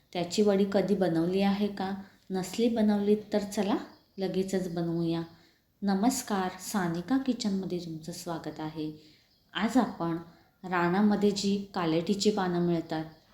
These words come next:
त्याची वडी बनवणार आहोत. चला तर मग, वेळ न घालवता लगेचच व्हिडिओला सुरुवात करूया. कालेटीची वडी बनवण्यासाठी इथे मी कालेटीची पानं घेतली आणि हे बघा, ही पानं अशी असतात,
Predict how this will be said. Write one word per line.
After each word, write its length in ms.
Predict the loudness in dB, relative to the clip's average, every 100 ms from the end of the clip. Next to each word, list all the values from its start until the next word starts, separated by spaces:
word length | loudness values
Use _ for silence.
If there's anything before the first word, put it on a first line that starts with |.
| -8
त्याची 340 | -6 -2 0
वडी 220 | 2 2
बनवणार 520 | 2 2 2 2 0
आहोत. 380 | -2 -2 -4 -4 -10 _ _ _
चला 240 | -4 -2 -2 -2
तर 120 | 0
मग, 200 | 0 -2 -6 -18 _ _
वेळ 240 | -2 2 4
न 160 | 4 2
घालवता 580 | -2 -2 -2 -4 -4 -6 -12 -10
लगेचच 560 | -6 -4 -4 -2 -4 0
व्हिडिओला 420 | 4 6 6 4
सुरुवात 360 | 2 -2 -2 -2 -2
करूया. 320 | 0 2 2 -2 -10 -20 _ _ _ _ -20 -20 -12 -12 -12 -20 -20 _ _ -20 _ _ _
कालेटीची 600 | -8 -4 -4 -4 -4 0
वडी 220 | 2 2
बनवण्यासाठी 680 | 2 2 2 0 -2 -4 -4
इथे 340 | -4 -4 -6 -2
मी 180 | -2 -2
कालेटीची 640 | -2 -2 -2 -2 -4 -6
पानं 360 | -4 -2 0 0
घेतली 400 | -4 -6 -10 -10 -10
आणि 120 | -4
हे 120 | -2 -2
बघा, 220 | -4 -4
ही 140 | -6
पानं 340 | -4 -4 -2 -2
अशी 200 | -2 -4
असतात, 360 | -6 -8 -10